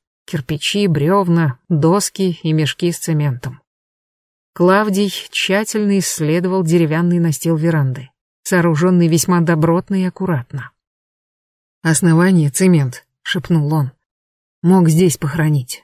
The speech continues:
залить цементом и досками прикрыть. Чтобы разломать настил, нам сутки потребуются». «Там тоже вроде какие-то мешки». Макар указал на выступающие в темноте очертания приземистой одноэтажки хибары.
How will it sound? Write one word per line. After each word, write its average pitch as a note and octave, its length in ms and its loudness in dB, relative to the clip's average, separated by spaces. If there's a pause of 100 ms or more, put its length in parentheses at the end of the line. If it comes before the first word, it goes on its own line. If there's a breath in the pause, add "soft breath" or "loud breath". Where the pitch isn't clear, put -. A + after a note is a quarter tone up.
(160)
залить F#3 420 2
цементом F#3 540 0 (120)
и F#3+ 100 0
досками D#3+ 420 0
прикрыть. E3 540 -4 (640)
Чтобы - 400 -8
разломать F3 480 -2
настил, F3+ 380 -2
нам F#3 180 0
сутки - 320 -6
потребуются». D#3 800 -4 (880)
«Там F#3 280 4
тоже G#3+ 300 2
вроде E3+ 260 2
какие-то E3 400 0
мешки». E3 460 0 (380)
Макар F3 340 0
указал E3 380 0
на E3 120 4
выступающие E3 640 -2
в D3 80 -4
темноте D#3 520 -2
очертания F3 640 -2
приземистой F3+ 720 -2
одноэтажки D#3+ 640 0
хибары. D#3+ 600 -4